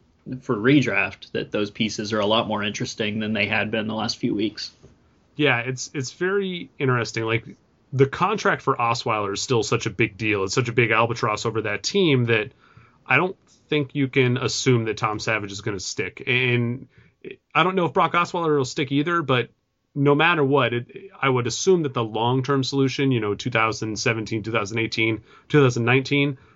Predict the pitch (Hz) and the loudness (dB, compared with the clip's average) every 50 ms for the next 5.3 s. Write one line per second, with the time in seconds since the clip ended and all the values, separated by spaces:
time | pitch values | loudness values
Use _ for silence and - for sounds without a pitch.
0 | _ - - 180 180 151 135 135 127 117 120 120 113 113 107 98 101 101 87 87 | _ 0 2 4 6 8 8 6 6 4 2 0 0 0 -2 -2 -4 -8 -8 -10
1 | 92 - 104 107 110 113 107 - _ _ _ _ _ _ _ _ _ _ _ _ | -10 -10 -6 -6 -4 -6 -6 -8 _ _ _ _ _ _ _ _ _ _ _ _
2 | _ _ _ - 156 139 131 123 120 117 117 120 123 123 123 131 131 127 - - | _ _ _ 4 6 6 8 8 8 6 6 4 4 4 2 2 0 -2 -6 -14
3 | - - - - - - - 175 165 165 185 202 208 202 185 165 151 139 139 135 | -20 -20 -20 -20 -20 -4 0 2 4 4 6 6 8 8 8 8 6 6 4 2
4 | - - 139 135 135 127 131 - - 131 123 117 120 117 113 107 113 117 117 113 | 0 -2 0 0 0 0 0 -2 0 2 2 2 2 2 0 0 0 0 0 2
5 | 113 110 110 110 110 113 | 2 2 0 -2 -4 -6